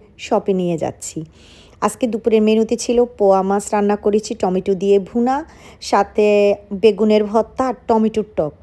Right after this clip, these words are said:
টমেটোর টকটা যে কি মজা হয়েছে, আমি রান্না করে না খেয়েছি একটু। তো এই তো অনেক দিন পরে YouTube-এ একটা ভিডিও দেওয়া হচ্ছে,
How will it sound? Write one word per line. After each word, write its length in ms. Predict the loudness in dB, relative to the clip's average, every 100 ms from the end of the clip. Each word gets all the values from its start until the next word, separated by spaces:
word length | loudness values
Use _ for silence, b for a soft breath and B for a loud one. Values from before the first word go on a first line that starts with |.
| -8
টমেটোর 380 | -4 -4 -4 -4
টকটা 300 | -4 -4 -4
যে 120 | -2 -4
কি 160 | -2
মজা 340 | -4 -4 -2 0
হয়েছে, 360 | 2 2 0
আমি 180 | -6 -4
রান্না 280 | -4 -4 -6
করে 180 | -4 -4
না 100 | -4
খেয়েছি 500 | -6 -8 -8 -10 -14
একটু। 240 | -14 -16 -18 B B B B B B
তো 80 | 0
এই 60 | 0
তো 260 | 2 2
অনেক 420 | 4 2 0 0 0
দিন 120 | 0
পরে 320 | 2 2 2
YouTube-এ 280 | -2 0 0
একটা 200 | 2 0
ভিডিও 320 | -2 -2 0
দেওয়া 260 | 2 2 2
হচ্ছে, 360 | -2 -6 -12